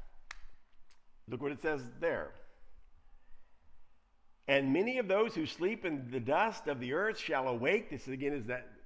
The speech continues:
that last day that Daniel's talking about. "Some to everlasting life, and some to,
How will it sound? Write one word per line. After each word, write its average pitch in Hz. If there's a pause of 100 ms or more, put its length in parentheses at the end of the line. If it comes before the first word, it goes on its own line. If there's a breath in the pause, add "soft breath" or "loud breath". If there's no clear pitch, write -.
(220)
that 120
last 123
day 131
that 120
Daniel's 131
talking 123
about. 117 (580 loud breath)
"Some 247
to 240
everlasting 175
life, 175
and 208
some 190 (320 loud breath)
to, 214